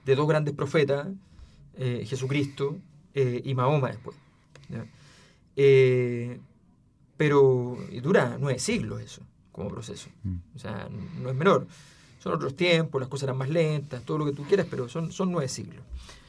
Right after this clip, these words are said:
Speaker 1: Eh, bueno, frente a eso, yo me imagino que esto va a terminar por el malestar inundar el sistema operativo. Pero está la pregunta, ¿y si no?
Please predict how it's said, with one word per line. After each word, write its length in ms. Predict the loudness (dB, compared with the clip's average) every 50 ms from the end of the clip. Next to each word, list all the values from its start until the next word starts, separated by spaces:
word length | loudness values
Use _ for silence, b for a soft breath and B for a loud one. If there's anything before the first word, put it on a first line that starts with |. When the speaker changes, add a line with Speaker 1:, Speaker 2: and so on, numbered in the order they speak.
| B B B B B -6 -2
Speaker 1:
Eh, 500 | 2 4 6 6 6 6 4 2 2 2
bueno, 300 | 2 4 4 4 2 -2 -6 -12 _ _ _ _ _ _ _ _ -16
frente 340 | -4 2 2 2 4 4 6
a 40 | 8
eso, 400 | 8 6 6 4 2 0 0 -2 -8 -10 -10 -6 0
yo 200 | 2 2 2 2
me 220 | 0 -2 -2 0
imagino 380 | 0 0 2 4 4 4 4 4
que 100 | 2 -2
esto 400 | -4 0 2 2 2 2 0 -4 b b b b b b b b b b _ _ -14 -6 0 4
va 120 | 4 6
a 40 | 6
terminar 460 | 4 4 2 2 2 2 2 2 0
por 240 | -2 -2 0 0 2
el 80 | 2
malestar 320 | 2 2 0 2 2 2 2
inundar 520 | 4 2 2 2 2 2 4 4 4 4 2
el 80 | 0
sistema 280 | -4 -6 -4 0 0 2
operativo. 560 | 2 4 2 2 2 0 -2 -2 -4 -6 -12 -18 b b b b b b b b b b b b b b b b b b b b b b b b b -12 0
Pero 160 | 2 4 4 4
está 160 | 4 2 2
la 80 | 2
pregunta, 380 | 2 2 2 0 -2 0 0 0
¿y 100 | 0 0
si 160 | -2 -2 -2
no? 200 | -2 -2 -2 -4